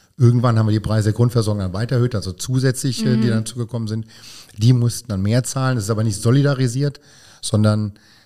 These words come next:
Speaker 1: ähm, das war dann der Versuch, das Ganze schon anlassbezogen abzubilden. Aber es gibt so viele Gründe, warum Kunden bei uns in der Grundversorgung landen. Das eine ist Insolvenz des Versorgers,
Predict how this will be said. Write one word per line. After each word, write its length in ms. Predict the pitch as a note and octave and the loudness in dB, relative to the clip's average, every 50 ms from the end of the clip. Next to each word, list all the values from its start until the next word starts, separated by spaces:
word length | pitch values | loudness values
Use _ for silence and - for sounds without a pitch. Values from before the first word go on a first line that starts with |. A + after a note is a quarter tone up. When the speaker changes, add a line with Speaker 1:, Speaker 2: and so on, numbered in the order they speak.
| _ _ _ - | _ _ _ -4
Speaker 1:
ähm, 280 | A2 G2+ G2 G2+ G2+ G2 | -2 -2 0 0 -2 -2
das 200 | - G2 - - | -4 -4 -2 -2
war 140 | G2+ G2+ G#2 | 0 0 0
dann 260 | A2 G#2 G#2 G#2 - _ | 0 0 -2 -4 -6 _
der 120 | - A2 F#2 | -8 -8 -6
Versuch, 440 | - - G2+ - G#2+ A#2 C3 C3 - | -6 -6 -4 0 2 2 2 2 0
das 180 | C3+ A2+ - | -2 -4 -2
Ganze 300 | - A#2 G#2+ G2+ - G#2+ | -2 -4 -4 -4 -2 -4
schon 460 | F#2+ - - A2+ A2+ A#2 A2+ G#2+ A2 - - - _ _ _ | -4 -2 -2 -2 -2 -2 -4 -6 -8 -12 -20 -20 _ _ _
anlassbezogen 720 | _ - A#2 A#2+ B2 B2 A2+ - - A2 - - A2+ G2+ G#2 | _ -4 -2 0 0 -2 -2 -6 -10 -14 -8 -6 -6 -6 -6
abzubilden. 680 | G#2 G#2+ - - A2+ F#2+ A2 A#2 A#2 A2+ A#2 A2+ - - - - - _ | -6 -4 -2 -2 2 4 4 2 2 2 -2 -4 -6 -10 -18 -20 -14 _
Aber 100 | - G#2 | -6 -6
es 100 | G2+ F#2 | -6 -4
gibt 160 | - - G2 | -2 -2 0
so 120 | - - C#3+ | 2 2 2
viele 240 | - - C3 A2 F#2 | 4 4 2 2 2
Gründe, 340 | G2+ G#2+ C#3+ E3 C#3+ A2 | 4 4 4 4 4 2
warum 220 | F#2 G2 G2 G#2 - | 2 0 -2 -2 -2
Kunden 180 | - B2 A#2+ | -2 -2 -2
bei 80 | G#2 G#2+ | -2 -4
uns 140 | G#2 G2 - | -6 -6 -6
in 60 | G#2 | -4
der 40 | F#2+ | -2
Grundversorgung 440 | B2 C#3 - B2 G#2+ G2+ G2+ G2+ G2+ | 0 0 0 0 -2 -2 -4 -4 -4
landen. 340 | G2+ G#2 A2+ A#2+ B2+ B2 - - - - _ - | -4 -4 -4 -4 -4 -6 -6 -10 -16 -20 _ -12
Das 160 | - G#2 G#2+ | -10 -8 -2
eine 180 | F#2+ A2+ A#2 | 2 2 4
ist 80 | A#2 - | 4 4
Insolvenz 440 | - B2 G#2+ G#2+ G#2+ G#2+ A#2 A2+ - | 2 2 2 4 2 2 0 -2 -4
des 100 | A#2+ G#2 | -6 -6
Versorgers, 580 | - G#2 F2+ G#2+ G#2+ A2 A#2 B2 C3 B2 - | -6 -6 -4 -2 -2 0 0 0 -2 -2 -4